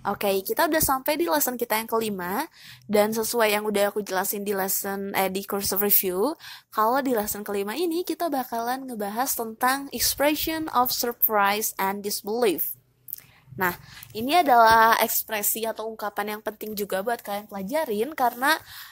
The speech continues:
dalam kehidupan kita, kita sering banget kan dibuat kaget. <laughs> Kita dibuat terkejut sama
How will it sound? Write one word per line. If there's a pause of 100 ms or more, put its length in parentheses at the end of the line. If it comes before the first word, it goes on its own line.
dalam
kehidupan
kita,
kita
sering
banget
kan
dibuat
kaget. (160)
<laughs>
Kita
dibuat
terkejut
sama